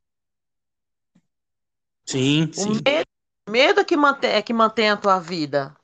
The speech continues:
Speaker 2: Eu não vou falar pra você, "Não, eu tenho vinte e nove anos, já sei tudo." Ninguém nunca sabe tudo.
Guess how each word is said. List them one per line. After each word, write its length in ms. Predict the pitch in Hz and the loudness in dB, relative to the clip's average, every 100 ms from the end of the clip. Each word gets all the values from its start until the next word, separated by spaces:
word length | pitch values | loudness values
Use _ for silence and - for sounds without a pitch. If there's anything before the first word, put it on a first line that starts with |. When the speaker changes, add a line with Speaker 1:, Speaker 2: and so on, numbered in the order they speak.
| _ _ - | _ _ -10
Speaker 2:
Eu 180 | 170 190 | -6 -2
não 100 | 208 | -2
vou 140 | 294 | -2
falar 260 | - 359 262 | 0 0 0
pra 160 | 247 | 0
você, 260 | 226 220 208 | -2 -4 -4
"Não, 320 | 196 208 180 | 0 2 2
eu 40 | 151 | 0
tenho 240 | 185 180 | -4 -8
vinte 200 | 185 185 | -8 -10
e 20 | |
nove 280 | 175 165 175 | -6 -6 -2
anos, 300 | 196 214 180 | 2 2 0
já 120 | 175 | -4
sei 320 | 175 175 160 - _ | -4 -4 -4 -8 _
tudo." 360 | 196 180 147 - - _ | -6 -6 -8 -18 -20 _
Ninguém 560 | 180 214 240 190 196 208 | -6 -2 -2 0 2 2
nunca 260 | 190 180 180 | 2 -4 -6
sabe 320 | - 151 156 | -4 -4 -4
tudo. 440 | - 143 123 117 | -14 -12 -12 -14